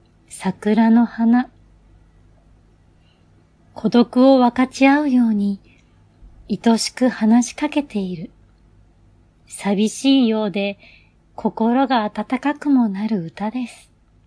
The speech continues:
カルタとしての百人一首といえば、上の句を聞き、下の句が書かれた札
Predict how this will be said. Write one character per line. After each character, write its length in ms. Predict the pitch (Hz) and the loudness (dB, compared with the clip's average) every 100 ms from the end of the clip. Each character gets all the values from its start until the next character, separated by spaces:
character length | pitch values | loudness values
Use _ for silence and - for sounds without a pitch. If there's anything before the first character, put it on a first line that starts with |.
| _ _ _ _ _ _ _ _ _ _ _ _ _ _ _ _ _ _ - | _ _ _ _ _ _ _ _ _ _ _ _ _ _ _ _ _ _ -4
カ 180 | - 359 | 2 2
ル 140 | 381 | 4
タ 140 | 339 | 0
と 160 | - 233 | 0 -2
し 100 | - | -4
て 140 | - | -2
の 120 | 220 202 | -2 -2
百 300 | 151 - 254 | -6 -2 2
人 260 | 262 294 | 4 2
一 120 | 330 | -2
首 120 | - 285 | -4 -4
と 140 | 214 | -2
い 120 | 196 | -2
え 100 | 226 | -2
ば、 260 | 220 208 208 _ - - - | -2 -6 -10 _ -20 -20 -12
上 320 | - 214 240 | -2 2 4
の 160 | 247 262 | 4 0
句 240 | - 311 | -2 -2
を 80 | 254 | -4
聞 180 | - - | -8 -16
き、 260 | - 214 - _ _ _ _ | -10 -10 -10 _ _ _ _
下 340 | - 226 220 254 | -10 -2 0 2
の 140 | 269 | 0
句 120 | 320 | 0
が 140 | 294 254 | -2 -2
書 100 | 190 | -4
か 140 | - | -4
れ 120 | 254 285 | -2 -2
た 160 | 240 | -4
札 220 | - 180 | -4 -8